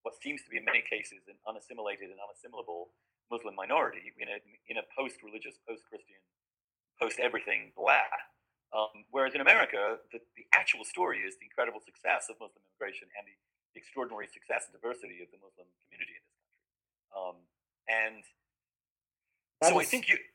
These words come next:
Speaker 1: so in some ways, I think that what Trump is doing is all the more pernicious because it's, it's a bit like the bathroom ban on transgender. It's like, point to me, point to me the problem for which this is a solution.
Speaker 2: Right.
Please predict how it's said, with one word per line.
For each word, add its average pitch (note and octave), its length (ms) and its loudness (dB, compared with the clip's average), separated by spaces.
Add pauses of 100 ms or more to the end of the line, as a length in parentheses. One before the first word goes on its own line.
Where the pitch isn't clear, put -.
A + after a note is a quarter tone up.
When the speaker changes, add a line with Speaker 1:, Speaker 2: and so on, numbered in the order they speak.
(140)
Speaker 1:
so F3 120 6
in E3 140 2
some G#3 160 6
ways, D#3 160 6
I D3 60 6
think C#3+ 200 -2
that C#3 120 -4
what C#3 100 -2
Trump C#3 240 0
is - 60 -12
doing B2 260 -6
is - 160 -8
all C3 160 -14
the C3 140 -20
more D#3+ 180 0
pernicious - 400 -8
because - 320 -14
it's, - 160 -16 (140)
it's A#2+ 160 -20
a - 60 -20
bit - 180 2
like - 240 0
the A#2+ 100 -14
bathroom C3 400 0
ban G#2+ 240 2
on G#2+ 80 -6
transgender. - 400 -6
It's - 80 -20
like, A2+ 160 -8 (160)
point - 240 0
to - 80 -4
me, C3+ 240 -8 (1160)
point F#3 180 6
to - 80 -6
me - 80 -2
the - 140 -4
problem E3 440 4
for - 60 -10
which B2 240 -10
this - 160 -20
is - 80 -20
a - 140 -20
solution. B2+ 340 -8 (220)
Speaker 2:
Right. B2+ 180 6